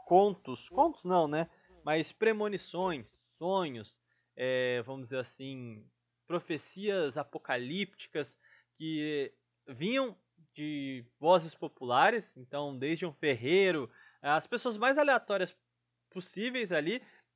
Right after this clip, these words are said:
geralmente da Europa Central, que eles relatavam alguns sonhos que eles tiveram, algumas histórias que, é,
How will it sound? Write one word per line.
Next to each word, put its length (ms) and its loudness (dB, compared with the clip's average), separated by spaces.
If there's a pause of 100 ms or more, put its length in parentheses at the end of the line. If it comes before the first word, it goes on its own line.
(360)
geralmente 800 0
da 80 -2
Europa 380 0
Central, 600 2 (920)
que 80 -6
eles 180 -4
relatavam 800 4 (360)
alguns 560 -2
sonhos 420 -4
que 80 -16
eles 160 -8
tiveram, 920 -2
algumas 400 -12
histórias 500 -8
que, 400 -10 (480)
é, 420 -10